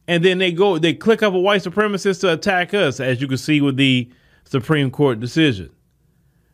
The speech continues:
But they don't understand how when you team up with the devil,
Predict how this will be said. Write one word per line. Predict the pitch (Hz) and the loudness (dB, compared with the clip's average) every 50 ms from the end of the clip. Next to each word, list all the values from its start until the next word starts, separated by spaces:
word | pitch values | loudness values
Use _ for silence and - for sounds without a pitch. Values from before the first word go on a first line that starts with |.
| _ _ _ _ _ - | _ _ _ _ _ 0
But | 160 165 | 0 2
they | 175 170 | 2 2
don't | 160 185 214 240 233 202 | 2 0 0 0 -2 -2
understand | 208 196 190 170 180 - 214 214 208 202 196 185 | -2 -2 -4 -4 -2 -2 -2 0 0 0 -2 -2
how | 180 180 175 170 165 160 147 123 - - _ _ _ _ _ _ _ _ _ - | -2 -2 -2 -2 -2 -2 -2 -4 -6 -12 _ _ _ _ _ _ _ _ _ -2
when | 143 165 175 | 0 0 0
you | 185 175 | 0 -2
team | - - 226 226 233 226 214 220 | -2 -2 0 0 2 2 2 2
up | 220 202 180 | 0 0 0
with | 208 190 | -4 -4
the | 220 196 | -2 0
devil, | 185 196 151 113 82 65 - | 0 0 0 0 -4 -8 -16